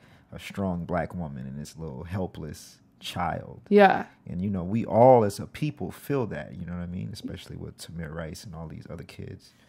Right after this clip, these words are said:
Speaker 2: And that's, I, I, I did that one, um, during a protest in Harlem. And I, her facial expression in that one, as all of my facial expressions of my black women, weren't meant to be strong.
Speaker 1: Mm-hmm.
Speaker 2: It was more meant to be scared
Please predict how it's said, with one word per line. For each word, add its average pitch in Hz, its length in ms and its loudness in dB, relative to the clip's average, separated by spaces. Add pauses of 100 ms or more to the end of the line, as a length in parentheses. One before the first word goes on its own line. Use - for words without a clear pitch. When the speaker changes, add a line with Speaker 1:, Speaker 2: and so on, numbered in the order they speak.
(120)
Speaker 2:
And 254 140 12
that's, 269 340 6 (140)
I, 220 200 4
I, - 100 -2 (180)
I 208 60 4
did 226 280 4
that 214 200 6
one, 185 360 0
um, 180 300 0
during 190 220 2
a 170 60 0
protest 175 580 -2
in 175 160 0
Harlem. 190 560 2 (320)
And 233 100 10
I, 240 200 6 (360)
her 262 280 8
facial 285 400 6
expression 214 760 6
in 196 140 8
that 196 220 8
one, 202 400 6 (440)
as 226 220 12
all 233 240 8
of 240 80 6
my 220 140 6
facial 190 260 0
expressions 180 480 -4
of 170 80 0
my 180 160 -2
black 190 300 -4
women, 180 420 0 (460)
weren't 214 580 6
meant 214 340 8
to 196 80 -6
be 185 140 -2
strong. 220 680 4 (320)
Speaker 1:
Mm-hmm. 196 180 -2
Speaker 2:
It 208 40 6
was 202 140 10
more 220 300 12
meant 233 300 10
to - 100 -4
be 196 140 6
scared 175 680 4